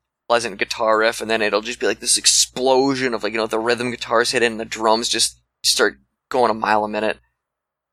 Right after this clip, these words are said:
And that start and stop, it, like, physically really makes you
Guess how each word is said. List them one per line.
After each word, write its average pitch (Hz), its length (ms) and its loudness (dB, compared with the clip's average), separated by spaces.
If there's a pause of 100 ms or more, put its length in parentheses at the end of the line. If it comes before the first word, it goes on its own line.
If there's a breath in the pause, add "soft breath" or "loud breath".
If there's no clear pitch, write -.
(140)
And 127 140 0
that 110 200 2 (120)
start 156 420 2
and 131 100 -10
stop, 117 400 0
it, 92 80 -4
like, 95 200 0 (280)
physically 160 920 -2 (260)
really 156 240 2
makes 120 340 2
you 98 220 -8